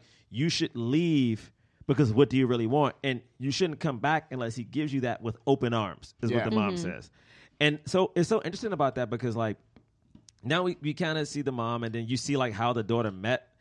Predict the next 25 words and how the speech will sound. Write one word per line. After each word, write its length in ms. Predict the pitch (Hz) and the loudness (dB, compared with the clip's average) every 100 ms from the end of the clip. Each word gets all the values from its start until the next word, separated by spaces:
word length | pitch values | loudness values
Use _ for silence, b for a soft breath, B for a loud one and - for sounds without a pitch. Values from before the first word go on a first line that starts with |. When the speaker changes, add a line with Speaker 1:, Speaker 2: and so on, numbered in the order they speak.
| b b b b b _ - | b b b b b _ 0
Speaker 1:
uh, 200 | 123 113 - | 2 2 -2
the 100 | 110 | -6
guy 300 | 131 135 151 | -2 0 0
in 140 | 120 | -2
it, 40 | 120 | -4
you 140 | 135 | -6
see, 200 | 127 143 | -6 -4
like, 320 | 135 120 113 - | -2 -2 -6 -6
the 120 | 135 | -6
cat 420 | - 185 151 - | -2 2 2 2
situation. 680 | - 127 131 117 107 95 82 b b b | -4 -2 -2 0 -4 -8 -12 b b b
You 180 | 127 143 | 0 0
see, 240 | - 160 | 2 2
like, 300 | 151 143 123 - | 4 2 0 2
uh, 300 | 139 131 127 | 2 4 0
he, 520 | 120 143 147 143 135 b b b - | -2 -2 0 -2 -4 b b b -2
I 120 | 143 | 0
buy 180 | 147 143 | 2 0
magazines, 840 | 143 139 135 127 151 139 123 117 - | 0 0 0 0 0 -2 -4 -8 -12
but, 260 | - 123 120 | -4 0 2
um, 460 | 117 113 107 98 - | 0 0 -2 -6 -10
he 260 | - 147 143 | -6 -2 0
reads 360 | 120 147 139 110 | 2 2 2 0
them 160 | 120 | 0
all. 360 | 110 92 80 | 0 -2 -6